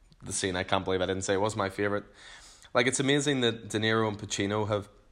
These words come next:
probably had very similar careers at this point for maybe twenty years. You know, they're respected thespians, top of their field. They were in the Godfather movies. They were in Scarface. They were in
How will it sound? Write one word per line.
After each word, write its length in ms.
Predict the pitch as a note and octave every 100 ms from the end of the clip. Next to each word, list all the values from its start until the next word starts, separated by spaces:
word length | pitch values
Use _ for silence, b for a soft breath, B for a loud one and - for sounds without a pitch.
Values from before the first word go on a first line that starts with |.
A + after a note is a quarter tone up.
| -
probably 280 | - B2+ B3+
had 220 | C#3 A#2
very 220 | A#2 A#2 A#2
similar 440 | - A2+ G#2+ G2+
careers 540 | G2 G2+ G2 G2+ G#2+
at 80 | G#2
this 180 | A2+ A2+
point 280 | - A#2 A2
for 80 | G#2+
maybe 200 | G2 G2
twenty 300 | - G2+ F#2+
years. 460 | F#2+ G2 G2 - - B B B B -
You 60 |
know, 120 | G2
they're 120 | G2 F#2+
respected 540 | F#2+ - G#2+ G2+ F#2+
thespians, 640 | - G#2 G2+ G#2 G2 G2
top 240 | - G#2 G2+
of 40 |
their 120 | F#2+
field. 480 | - - G2+ G2+ G2+
They 60 | F#2+
were 80 |
in 80 | F#2+
the 60 | F#2+
Godfather 640 | F#2+ F#2 F#2+ - G2 F#2+
movies. 560 | F#2+ F#2+ F#2+ F#2+ F#2+ F#2
They 120 | F#2+
were 140 | F#2
in 240 | F#2+ F#2+ F#2+ B B B B
Scarface. 800 | - - A2+ A2 G#2+ A2+ G#2 G2
They 140 | G2+ F#2+
were 160 | F#2+
in 400 | G2 F#2+ F#2+ F2+